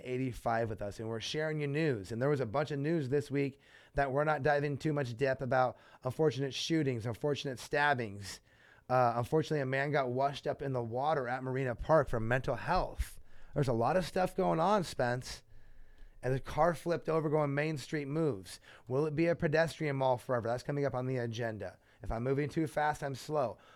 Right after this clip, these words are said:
But hey, when paid parking is being changed, when they wanna create a parking authority, you wanna talk about something different? You wanna talk about Big Brother? How about having a plate recognition in Simi Valley, recognizing plates all the time? Don't think that's not coming to Ventura.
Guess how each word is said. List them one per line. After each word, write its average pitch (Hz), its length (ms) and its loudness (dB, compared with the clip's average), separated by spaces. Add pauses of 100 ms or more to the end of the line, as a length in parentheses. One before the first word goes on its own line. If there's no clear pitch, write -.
But 123 140 -2
hey, 156 240 2
when 120 160 -6
paid 156 380 -4
parking 151 360 -2
is 131 120 -4
being 139 260 -6
changed, 143 480 -6 (240)
when 127 140 -4
they 135 100 2
wanna 156 180 0
create 160 300 0
a 143 80 2
parking 147 500 0
authority, 143 800 -2 (460)
you 143 140 -2
wanna 190 160 2
talk 160 240 0
about 160 180 0
something 147 320 -6
different? 139 260 -2
You - 20 -4
wanna 160 100 -4
talk 180 160 -2
about 117 260 -4
Big 139 220 0
Brother? 143 480 -2 (380)
How 160 140 -2
about 170 140 -2
having 156 220 0
a 113 60 -4
plate 170 340 0
recognition 120 680 -4 (340)
in 131 120 0
Simi 143 320 0
Valley, 139 360 2
recognizing 131 560 -2
plates 165 400 -4
all 117 160 -2
the - 60 -10
time? 117 140 -4
Don't 156 140 -2
think 226 140 -2
that's 240 140 -4
not 190 100 -6
coming 165 240 -2
to 143 60 2
Ventura. 127 500 -4